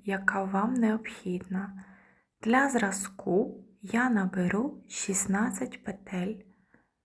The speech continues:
тобто чотирнадцять петель основного краю плюс дві кромочних.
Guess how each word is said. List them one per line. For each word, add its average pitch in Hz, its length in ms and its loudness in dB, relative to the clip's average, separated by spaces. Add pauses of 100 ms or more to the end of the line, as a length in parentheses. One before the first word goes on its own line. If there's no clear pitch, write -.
(280)
тобто - 320 -6
чотирнадцять 208 760 -6
петель 214 520 -6 (140)
основного 285 800 -4
краю 262 540 -4 (680)
плюс 262 300 2
дві 208 360 0
кромочних. 190 1040 -4